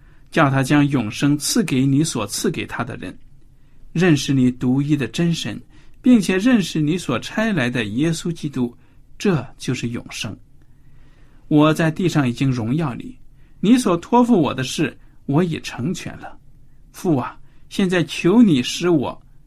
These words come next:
同你享荣耀，就是未有世界以先，我同你所有的荣耀。”我们先听到这里，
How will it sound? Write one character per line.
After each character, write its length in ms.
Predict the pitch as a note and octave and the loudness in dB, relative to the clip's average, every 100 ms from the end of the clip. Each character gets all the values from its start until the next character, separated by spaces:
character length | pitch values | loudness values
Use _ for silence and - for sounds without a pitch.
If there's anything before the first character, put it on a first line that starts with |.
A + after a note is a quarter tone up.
| - - - - | -20 -20 -20 -18
同 380 | - B2+ C3+ F#3 | -8 -2 0 0
你 200 | C#3+ - - | -2 -4 -14
享 300 | - G#2+ A2 | -10 -8 -8
荣 180 | G2+ A2 | -8 -8
耀， 180 | A#2+ - - - - - | -8 -10 -20 -20 -20 -2
就 160 | B3+ | 2
是 160 | G#3+ G#3+ | 2 2
未 240 | A3 D4 | 4 6
有 160 | G#3+ D3 | 6 4
世 220 | - A3 | 0 -2
界 140 | E3 D3 | 0 0
以 120 | A2+ | 0
先， 360 | - C3 B2+ - - | -4 -4 -4 -6 -8
我 240 | F3 D#3 D3 | 2 4 2
同 280 | - F#3+ A#3 | 0 4 4
你 240 | C#3 - - - - - | 4 -2 -10 -20 -20 -14
所 420 | - - A#2+ B2+ | -8 -4 -2 -2
有 160 | A#2 | -4
的 100 | G2+ | -6
荣 240 | G#2+ G2+ G2+ | -10 -10 -10
耀。” 160 | A2 - - - - - - - - - - - - - - - - - - - - - - - - - - - | -12 -14 -20 -20 -20 -20 -20 -20 -20 -20 -20 -20 -20 -20 -20 -20 -20 -20 -20 -20 -20 -20 -20 -20 -20 -20 -12 -4
我 100 | B2 | -2
们 60 | |
先 240 | A#2+ C3+ B2+ | 0 0 0
听 160 | - | 0
到 140 | B2+ B2+ | 0 0
这 160 | C3 | -2
里， 180 | A#2 - | -4 -6